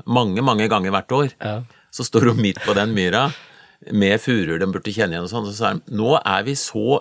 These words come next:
Speaker 1: langt unna terrenget, så her må vi ikke skyte hvis du ser noe."
Speaker 2: <laughs> Nei, det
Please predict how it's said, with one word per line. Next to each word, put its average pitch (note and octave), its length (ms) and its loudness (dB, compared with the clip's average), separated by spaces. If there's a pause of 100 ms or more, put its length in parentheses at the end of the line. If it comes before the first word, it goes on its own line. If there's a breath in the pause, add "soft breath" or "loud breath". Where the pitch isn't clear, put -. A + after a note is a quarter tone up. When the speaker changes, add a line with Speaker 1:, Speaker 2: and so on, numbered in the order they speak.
Speaker 1:
langt G#2 400 -2
unna G#2+ 180 -2
terrenget, G2 300 -2
så A#2 100 -10
her G2 140 -4
må G#2 100 -4
vi A#2 60 -8 (100)
ikke - 320 -8
skyte G2 300 -2
hvis - 100 -6
du G#2+ 80 -2
ser G2+ 220 4
noe." D#3 240 6
Speaker 2:
<laughs> - 20 -2 (460)
Nei, B3+ 140 2 (100)
det - 460 2